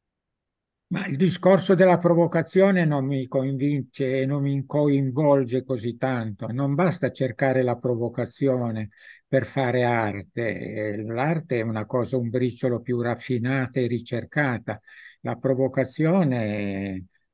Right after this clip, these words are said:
può essere qualunque altra cosa, eh, e dare un calcio nel sedere al Presidente della Repubblica. Questa è provocazione, però non mi sembra granché, ecco.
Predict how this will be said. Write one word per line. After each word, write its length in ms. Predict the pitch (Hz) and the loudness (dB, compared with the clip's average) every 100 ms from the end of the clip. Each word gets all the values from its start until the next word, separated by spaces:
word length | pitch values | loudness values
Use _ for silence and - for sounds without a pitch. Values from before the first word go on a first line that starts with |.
| _ | _
può 140 | 127 | -2
essere 360 | 123 - 120 117 | -2 0 -2 -2
qualunque 520 | - 117 131 123 123 | 0 0 0 0 -2
altra 280 | 113 110 98 | -2 -6 -10
cosa, 1000 | - 143 110 107 95 101 - 95 98 101 104 | 0 2 4 2 -2 -6 -8 -8 -10 -10 -10
eh, 340 | 101 110 92 - - _ | -10 -10 -12 -16 -20 _
e 120 | 135 | -2
dare 220 | 139 156 | 4 6
un 120 | 165 147 | 6 6
calcio 420 | 170 170 170 180 | 4 4 2 2
nel 180 | 160 147 | 2 0
sedere 520 | - 139 160 180 175 | -2 0 4 6 4
al 120 | 139 | 2
Presidente 680 | 143 131 143 127 143 135 131 | -4 -4 -2 0 0 0 0
della 220 | 131 127 | 2 4
Repubblica. 960 | 131 131 185 127 104 104 - 113 104 156 | 2 4 4 4 2 -6 -4 -6 -6 -10
Questa 300 | - 143 - | -4 -4 0
è 80 | 156 | -2
provocazione, 960 | - 117 107 - 107 - 160 117 98 98 - | 0 -2 -2 -4 -6 2 2 2 -2 -6 -6
però 360 | 113 143 131 | -2 0 0
non 200 | 101 98 | -2 -4
mi 120 | 98 95 | -4 -6
sembra 380 | - 107 101 101 | -6 -4 -4 -4
granché, 720 | 98 92 87 165 123 98 101 | -4 -4 0 2 2 2 -2
ecco. 380 | 110 - 101 | -4 -10 -14